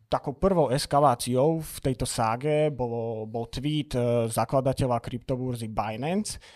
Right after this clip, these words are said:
Changpeng Zhao, ktorý, ktorý zverejnil príspevok, že, že Binance sa zbaví všetkých svojich F T T tokenov, ktoré vlastne získalo predtým, e, v rámci vyrovnania obchodu, pretože oni mali nejaký podiel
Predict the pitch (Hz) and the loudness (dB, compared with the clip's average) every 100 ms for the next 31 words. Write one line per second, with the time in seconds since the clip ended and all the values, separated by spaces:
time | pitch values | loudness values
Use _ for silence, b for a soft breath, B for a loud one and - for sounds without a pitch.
0 | B B - 143 - 123 120 120 139 175 | B B 2 2 2 -2 0 2 4 4
1 | 175 - 123 120 120 120 117 b b b | 0 -4 -4 -4 -6 -8 -10 b b b
2 | b - 143 131 131 131 127 165 170 151 | b -2 0 2 -2 -4 4 6 6 4
3 | 117 139 139 - 151 143 117 120 120 110 | 4 2 2 2 4 4 2 0 0 -2
4 | 123 117 110 120 143 165 151 131 123 117 | -8 -10 0 4 6 4 2 0 -4 2
5 | 123 135 120 131 - 127 - 120 117 - | 2 2 -2 -6 -6 -10 -6 -6 -6 -6
6 | 127 - 135 - - 92 - 139 170 202 | -6 -4 -6 -6 -8 -10 -6 -2 2 2
7 | 220 b b b - 131 131 131 - 127 | 0 b b b -4 0 2 2 0 -4
8 | 123 139 - 143 131 131 - 135 139 135 | -4 -4 0 2 2 0 0 0 0 -2
9 | 131 123 123 123 120 127 127 127 113 131 | -2 0 0 0 -2 0 0 0 -4 -2
10 | 139 131 123 110 123 - 143 139 127 120 | 0 0 -2 -2 -4 -2 -2 -2 -4 -6
11 | - 113 123 123 127 131 123 107 104 - | -6 -4 -2 0 0 0 -2 -4 -6 0
12 | 117 113 107 101 | 0 0 -6 -8